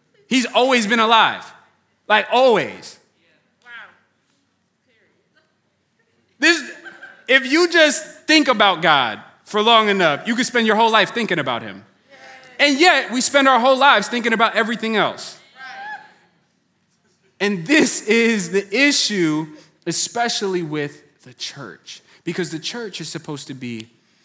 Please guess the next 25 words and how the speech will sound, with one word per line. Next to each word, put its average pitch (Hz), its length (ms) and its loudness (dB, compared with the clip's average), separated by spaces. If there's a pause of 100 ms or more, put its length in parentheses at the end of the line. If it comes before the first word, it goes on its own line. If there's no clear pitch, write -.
(220)
the 101 80 -20
salt - 680 -12 (840)
of 107 200 -16
the 101 160 -14
earth. 98 420 -16 (680)
The 127 80 -12
church - 500 -2
is 139 100 -10
supposed 139 360 -10
to 127 60 -12
be 120 120 -10
the 107 160 -12
light 117 400 -10
of 101 160 -20
the 101 80 -16
world. 104 600 -12 (1700)
And 131 140 -8
yet 127 200 -8
we're 170 220 -8
over 135 200 -10
here 123 200 -12
dim 165 720 -6
as 117 160 -14
everybody 202 540 -8
else, 208 480 -14